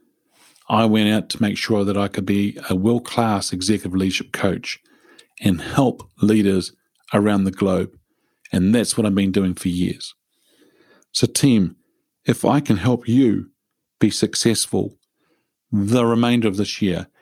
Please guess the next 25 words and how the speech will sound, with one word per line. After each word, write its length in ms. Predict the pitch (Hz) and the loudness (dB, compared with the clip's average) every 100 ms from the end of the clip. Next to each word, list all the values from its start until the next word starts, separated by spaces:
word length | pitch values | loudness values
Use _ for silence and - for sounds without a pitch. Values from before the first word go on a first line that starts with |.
| _ - | _ -2
and 160 | 104 | 2
into 240 | 110 120 113 | 2 0 -4
twenty 380 | - 110 98 104 | -2 -2 -2 -6
twenty-one 520 | - 104 95 95 92 | -2 -2 0 0 0
and 140 | 98 | 0
into 240 | 117 104 78 | 0 -2 -2
other 160 | 107 | 0
years 340 | 101 104 98 95 | 0 0 0 -2
as 200 | 92 113 | -2 0
well, 340 | 95 87 - _ _ _ _ _ - | 0 -2 -6 _ _ _ _ _ -4
then 120 | 98 | -2
feel 300 | - - 123 | -2 2 2
free 280 | - - 107 | 2 0 2
to 120 | 92 | 2
reach 260 | 95 92 104 | 0 0 0
out 220 | 92 85 | -2 -2
to 100 | - | -4
me. 260 | 87 95 - _ _ _ _ _ _ _ _ - | -2 -4 -8 _ _ _ _ _ _ _ _ -2
I 100 | 110 | 0
would 120 | 101 | 2
love 420 | 92 104 113 - - | 2 0 0 -4 -8
to 120 | 98 | -4
work 300 | 85 90 - | -2 -2 -4
with 180 | 98 | -10
you. 80 | - | -8